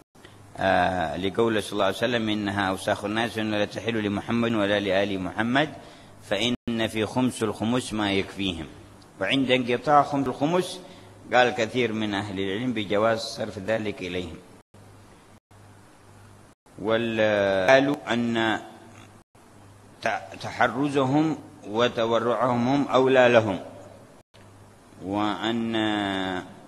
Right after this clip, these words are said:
المت-، مت-، المزكي والمتصدق مهما كان،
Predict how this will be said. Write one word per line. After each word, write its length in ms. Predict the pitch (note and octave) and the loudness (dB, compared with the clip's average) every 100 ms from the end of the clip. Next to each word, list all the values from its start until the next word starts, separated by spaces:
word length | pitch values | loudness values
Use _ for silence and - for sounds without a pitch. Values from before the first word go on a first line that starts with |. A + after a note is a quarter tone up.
| - - - - - - - | -20 -20 -20 -20 -20 -20 -2
المت-، 1000 | G#2 A2 G#2 G2 F2 D#2+ G#2 A2+ - - E2 | 2 2 0 -4 -4 -6 -6 -8 -10 -14 -6
مت-، 560 | A2+ A2+ A2 A2 A2 | -4 -2 -2 -4 -4
المزكي 720 | A2 A2 A#2 A#2+ D#3+ A#2+ F#2 - - | -4 -2 0 4 4 2 -4 -8 -8
والمتصدق 840 | F#2+ G#2 F#2+ G2+ A#2+ B2 B2 D3+ D3 - | -6 -4 -4 -4 -4 -4 -4 -4 -4 -8
مهما 440 | G2+ G#2+ G#2+ A2 | -8 -6 -2 -2
كان، 600 | G#2 B2 B2 C3 C3+ C3+ | 0 2 2 2 2 2